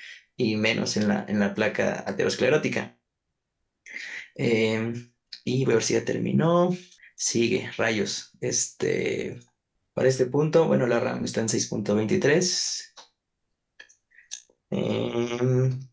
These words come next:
entonces, el otro plot que vamos a ver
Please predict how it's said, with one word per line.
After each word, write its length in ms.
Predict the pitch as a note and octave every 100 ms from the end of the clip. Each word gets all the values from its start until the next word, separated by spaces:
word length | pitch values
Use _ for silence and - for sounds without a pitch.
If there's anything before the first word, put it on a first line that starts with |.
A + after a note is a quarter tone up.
| _ _ _
entonces, 1000 | C#3 F3 F#3 - C#3 C#3+ D#3 D3+ - - _ - -
el 160 | A2+
otro 340 | C3 D3+ D#3 -
plot 420 | D#3+ F3+ - - _ _
que 220 | - A#2+
vamos 240 | B2 A2 G#2
a 60 |
ver 300 | G#2+ G#2 -